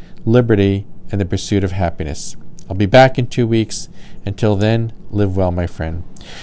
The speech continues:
You know, if you or someone you love struggles with addiction, there is help for you. Charlotte Rescue Mission provides free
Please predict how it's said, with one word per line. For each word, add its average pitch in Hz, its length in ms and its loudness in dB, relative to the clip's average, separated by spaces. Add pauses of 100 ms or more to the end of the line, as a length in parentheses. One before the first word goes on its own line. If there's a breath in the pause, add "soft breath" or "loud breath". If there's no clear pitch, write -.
(160 loud breath)
You 127 100 4
know, 131 60 8
if 123 120 2
you 170 200 4
or 160 40 2
someone 131 320 2
you 117 100 4
love 107 260 4
struggles 110 520 0
with 104 160 -2
addiction, 95 640 -2
there 101 180 0
is - 140 -4
help 107 300 0 (240)
for - 300 -2
you. 85 260 0 (520 loud breath)
Charlotte 131 400 4
Rescue 117 340 -2
Mission 107 240 -4
provides 101 440 0
free 120 520 0